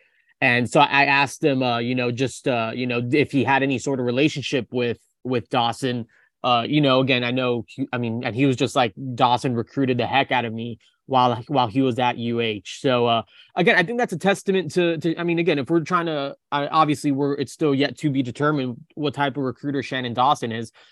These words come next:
But I think if you're the offensive coordinator at Houston and you're, you know, heavily recruiting Aaron Noland, who has offers from Alabama and Miami and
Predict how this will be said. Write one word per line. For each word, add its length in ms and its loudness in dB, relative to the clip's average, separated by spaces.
But 140 0
I 80 6
think 300 2
if 180 0
you're 140 2
the 100 -2
offensive 460 -4
coordinator 420 0
at 80 -10
Houston 380 -2
and 200 -4
you're, 300 0
you 140 -2
know, 120 -2
heavily 440 2
recruiting 520 0
Aaron 200 -2
Noland, 400 -2
who 100 -2
has 160 0
offers 320 -2
from 160 -8
Alabama 580 -2
and 140 -8
Miami 560 -4
and 100 -10